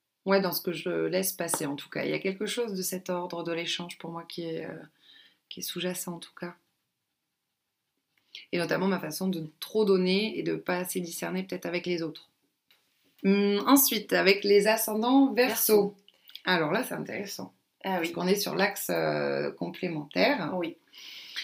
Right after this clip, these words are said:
Speaker 1: Donc ça signifie que pour vous, c'est dans la maison, euh, sept.
Speaker 2: Oui.
Speaker 1: Euh, donc la maison sept, ça va être vraiment cette maison des échanges,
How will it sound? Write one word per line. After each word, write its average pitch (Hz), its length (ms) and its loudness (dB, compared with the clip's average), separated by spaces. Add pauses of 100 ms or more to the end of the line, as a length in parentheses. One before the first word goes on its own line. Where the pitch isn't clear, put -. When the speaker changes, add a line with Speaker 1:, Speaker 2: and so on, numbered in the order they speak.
(680)
Speaker 1:
Donc 175 160 0
ça 185 140 2
signifie 214 440 0
que 202 100 0
pour 208 300 -2
vous, 208 200 -2
c'est 196 180 -2
dans 170 140 -2
la 151 120 0
maison, 135 340 -2 (300)
euh, 123 40 -14 (160)
sept. - 640 0 (220)
Speaker 2:
Oui. 160 100 -6 (500)
Speaker 1:
Euh, 147 280 2
donc 151 240 2
la 165 80 4
maison 170 260 -2
sept, 185 300 0
ça - 80 -4
va - 60 -6
être - 120 -10
vraiment 147 200 -8
cette 160 220 -10
maison 180 520 -2
des 156 240 -6
échanges, 214 720 -2